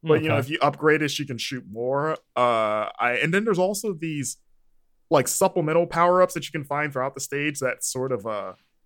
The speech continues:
Speaker 1: enhance her staff. Like, there was one that creates, like, basically, like, a large damaging wave, and it's, like, its own separate attack, even though it's tied to her base attack. I'm still
Speaker 2: Hmm,
Speaker 1: figuring out
Speaker 2: okay.
Speaker 1: how that works, but I was like, "Oh, is this,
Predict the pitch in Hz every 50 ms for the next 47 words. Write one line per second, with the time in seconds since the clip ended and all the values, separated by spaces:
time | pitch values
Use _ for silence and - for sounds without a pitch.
0 | - 127 120 107 - 139 135 143 160 165 - - - 170 170 160 - - - 175
1 | 160 165 170 175 170 156 127 120 123 120 113 101 98 135 156 170 175 175 165 151
2 | - - - 156 156 156 147 - - 139 139 123 117 - - _ _ _ _ _
3 | _ - 175 190 185 196 208 185 165 160 127 113 113 120 127 139 147 139 123 98
4 | - 120 123 131 135 127 - 131 110 95 107 113 120 127 135 147 156 147 - -
5 | 135 127 120 117 - - - 139 131 - 135 - - - - 131 135 143 147 143
6 | 135 - - 135 131 - 143 127 120 - - 113 113 131 127 - - 139 120 135
7 | 135 127 117 117 - - - 117 113 120 123 120 - 110 117 123 107 95 - 113
8 | 139 151 - 208 202 202 196 202 214 220 - _ _ _ _ _ _ _ - 135
9 | 135 139 185 226 226 - - 240 214 214 208 202 190 175 - - 151 156 151 143
10 | 123 110 101 123 135 156 160 - - 139 139 143 147 135 131 143 139 131 - -
11 | - - - 104 104 107 101 - - 165 - - -